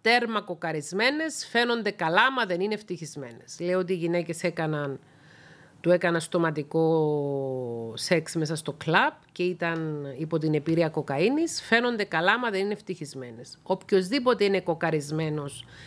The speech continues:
φαίνεται καλά, μα δεν είναι ευτυχισμένος. Ε, κάτσε να σε δω αν φαίνεσαι εσύ καλά.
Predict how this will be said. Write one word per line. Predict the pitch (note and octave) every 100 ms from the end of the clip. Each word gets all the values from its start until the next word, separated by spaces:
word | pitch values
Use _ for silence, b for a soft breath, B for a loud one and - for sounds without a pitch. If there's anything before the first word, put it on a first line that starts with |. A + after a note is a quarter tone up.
| B
φαίνεται | B - F#3 F3 D#3+
καλά, | D#3+ D#3 D#3
μα | D#3
δεν | D3 D3
είναι | D3
ευτυχισμένος. | C#3 - C3+ D3 D3 C#3+ C#3 C#3 - - - - B B B B B B
Ε, | E3+ E3+ D#3 -
κάτσε | F3 A3+ - A3+
να | F#3+
σε | F3
δω | E3
αν | D#3+
φαίνεσαι | D#3 - D#3+ D#3 D3+
εσύ | -
καλά. | D3+ D3 D3+ F3+ B3+ C4+